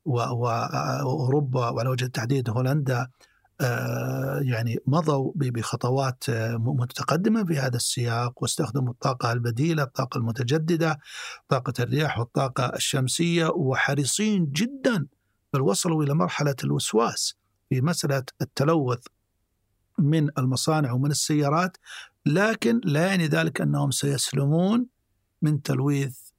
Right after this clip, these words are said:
الصين أو الولايات المتحدة أو الهند أو روسيا أو حتى البرازيل، لأن أجوائنا آه، واحدة.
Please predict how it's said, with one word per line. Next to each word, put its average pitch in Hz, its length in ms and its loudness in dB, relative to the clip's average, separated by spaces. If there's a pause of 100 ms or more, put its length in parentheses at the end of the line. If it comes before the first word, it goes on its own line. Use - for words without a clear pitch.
(640)
الصين 135 520 0 (140)
أو 123 120 2
الولايات 131 320 -2
المتحدة 123 680 0
أو 131 140 0
الهند 127 340 0
أو 120 200 -2
روسيا 139 340 -2
أو 135 80 -2
حتى - 240 -2
البرازيل، 131 580 -2 (460)
لأن 131 460 0
أجوائنا 127 680 -2 (400)
آه، 113 240 0
واحدة. 123 560 -2